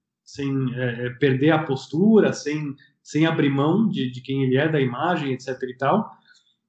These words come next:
é, ele não tá sabendo equilibrar. Então,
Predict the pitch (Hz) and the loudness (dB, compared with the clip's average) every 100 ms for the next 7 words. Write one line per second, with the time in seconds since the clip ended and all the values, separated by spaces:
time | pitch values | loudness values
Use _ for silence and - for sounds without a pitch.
0 | _ _ 139 135 131 131 127 127 127 127 | _ _ -4 0 0 0 2 2 0 0
1 | 123 151 165 170 175 170 170 170 180 165 | -2 0 2 0 0 2 2 2 0 2
2 | 135 120 - - 135 | 0 -2 -8 -8 -4